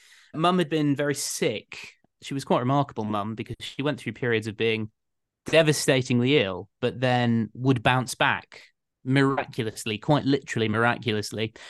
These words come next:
And we just thought that would be a pattern that would continue forever. But she had been very ill at this time, Christmas twenty nineteen, and we just finished writing our four children's books.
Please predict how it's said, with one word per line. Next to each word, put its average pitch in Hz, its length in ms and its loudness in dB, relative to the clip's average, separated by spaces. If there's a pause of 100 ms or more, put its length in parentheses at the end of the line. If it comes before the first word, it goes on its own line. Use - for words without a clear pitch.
(300)
And 127 160 2
we 131 100 2
just 139 240 0
thought - 480 2 (140)
that 117 160 -2
would 113 100 -4
be 120 140 2
a - 20 4
pattern 120 380 0
that 117 80 2
would - 100 -8
continue 117 340 2
forever. 113 480 -4 (520)
But 165 120 0
she 196 120 2
had 196 180 4
been 165 160 6
very 151 240 8
ill 127 120 4
at 113 100 -6
this 120 160 -8
time, 120 280 0
Christmas 123 300 -4
twenty 117 300 -2
nineteen, 110 640 -2
and 113 200 -8
we 113 80 -4
just 139 220 -4
finished 123 240 -2
writing 110 400 0
our 104 200 0
four 110 280 -4
children's 104 480 -4
books. - 440 -8